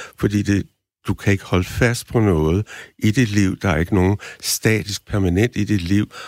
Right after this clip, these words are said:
og alt, hvad du knytter dig til, vil du miste i det her liv. Det er potentielt kvalfuldt, er også intet kerne selv. Altså, der er ikke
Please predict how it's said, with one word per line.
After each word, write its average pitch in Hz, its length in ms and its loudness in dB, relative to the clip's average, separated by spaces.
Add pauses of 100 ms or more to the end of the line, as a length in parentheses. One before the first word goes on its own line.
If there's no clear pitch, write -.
(160)
og - 240 -2
alt, 101 220 0
hvad 98 120 0
du 87 100 -2
knytter 123 420 0
dig 110 160 -2
til, 87 280 -2
vil 95 120 0
du 110 160 -2
miste 98 540 0
i - 140 -6
det 101 140 -2
her 101 120 2
liv. 87 240 0 (560)
Det 85 100 2
er 87 80 4
potentielt 90 640 -2
kvalfuldt, 127 520 0 (680)
er 120 160 2
også 95 460 0 (100)
intet 104 360 -2
kerne 160 380 2
selv. - 320 -6 (260)
Altså, 82 200 -4
der 82 120 -2
er 71 160 -4
ikke - 180 -4